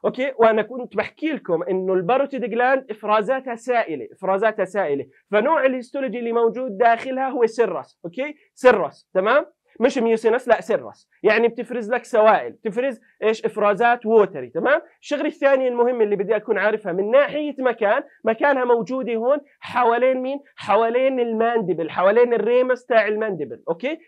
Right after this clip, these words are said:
التوريماي تاعون الماندبل راح تلاقي عندك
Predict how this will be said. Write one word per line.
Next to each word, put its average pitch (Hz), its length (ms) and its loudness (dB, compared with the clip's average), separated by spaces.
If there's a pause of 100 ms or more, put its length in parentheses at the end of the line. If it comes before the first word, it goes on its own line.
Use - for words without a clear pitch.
التوريماي 233 720 2 (200)
تاعون 220 300 4
الماندبل 226 440 2
راح 202 140 -6
تلاقي 220 680 0 (140)
عندك 208 440 0